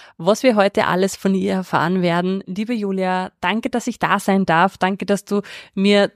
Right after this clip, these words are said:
Zotter so näher gebracht hast bis jetzt. Ich freue mich auf unseres, auf unser Gespräch.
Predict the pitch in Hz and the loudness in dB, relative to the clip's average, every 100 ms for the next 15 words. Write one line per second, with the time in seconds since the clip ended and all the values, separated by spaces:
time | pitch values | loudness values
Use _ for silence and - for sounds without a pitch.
0 | _ - 208 - 208 190 185 - 190 190 | _ 0 0 2 4 4 2 -2 -2 2
1 | 185 180 202 190 185 165 196 156 143 - | 2 4 4 4 0 -4 -6 -4 -4 -4
2 | 190 175 - 190 190 190 - - - - | -6 -6 -8 -6 -4 -6 -6 -12 -8 0
3 | 180 185 180 190 - 190 180 180 165 170 | 2 2 0 -4 -2 -2 0 0 2 0
4 | 170 - - 202 190 190 190 - - 160 | -2 -6 0 0 2 0 -2 -4 -4 -8
5 | - | -10